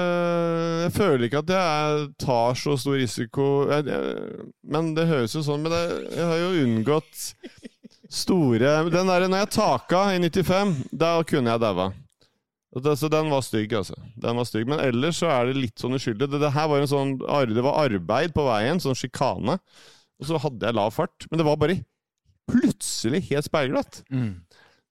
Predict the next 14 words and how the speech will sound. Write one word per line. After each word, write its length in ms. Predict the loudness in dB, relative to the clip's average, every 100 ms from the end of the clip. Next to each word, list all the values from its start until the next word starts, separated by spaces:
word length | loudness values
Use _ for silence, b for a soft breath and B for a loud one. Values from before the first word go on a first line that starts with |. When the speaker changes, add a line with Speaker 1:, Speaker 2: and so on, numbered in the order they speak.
| _ _ _
Speaker 1:
Eh, 300 | 0 2 4
og 100 | 2 2
det, 80 | 2
når 260 | 0 0 2
de 120 | 2
der 100 | 0
suvene 340 | 0 -2 0 -2
begynner 220 | 0 0
å 60 | -2
skli, 260 | -2 -2
så 140 | 0 0
er 220 | 0 0
det 40 |
jo 120 | 0